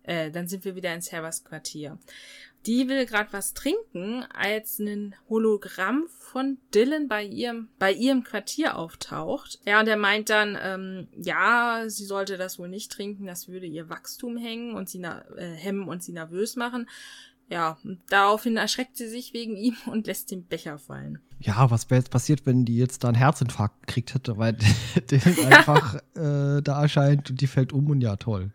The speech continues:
Speaker 2: Ja. <laughs> Naja, hier wird auf jeden Fall nochmal um, über ein bisschen Zeitreisetheorie gesprochen, alternative Zeitlinien und weil Dylan erklärt ihr, „Moment,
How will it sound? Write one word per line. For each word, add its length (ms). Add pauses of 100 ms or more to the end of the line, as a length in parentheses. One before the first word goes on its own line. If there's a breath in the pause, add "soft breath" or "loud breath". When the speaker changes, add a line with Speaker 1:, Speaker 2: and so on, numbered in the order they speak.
Speaker 2:
Ja. 220
<laughs> 40 (960 loud breath)
Naja, 240
hier 220
wird 120
auf 160
jeden 200
Fall 640
nochmal 340
um, 540 (160)
über 200
ein 120
bisschen 240
Zeitreisetheorie 1040
gesprochen, 540
alternative 600
Zeitlinien 1120
und 380
weil 120
Dylan 320
erklärt 500
ihr, 180
„Moment, 480